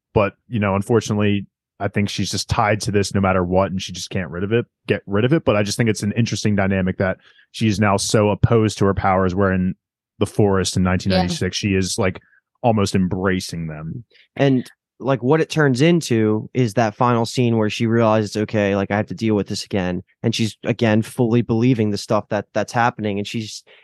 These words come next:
Speaker 3: it looks like she's doing just a blood sacrifice to the forest at the altar. And she says, "Can this just be enough, please?"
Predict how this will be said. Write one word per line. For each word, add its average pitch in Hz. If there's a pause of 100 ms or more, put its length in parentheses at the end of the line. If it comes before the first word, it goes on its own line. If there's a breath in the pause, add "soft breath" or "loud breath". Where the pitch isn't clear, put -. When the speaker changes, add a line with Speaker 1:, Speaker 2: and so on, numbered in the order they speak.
Speaker 3:
it 120
looks 156
like 151
she's 139
doing 143
just 123
a 131
blood 127
sacrifice 123
to -
the 104
forest 123
at 110
the 117
altar. 117 (420)
And 127
she 135
says, 120
"Can 123
this 127
just -
be 123
enough, 117
please?" -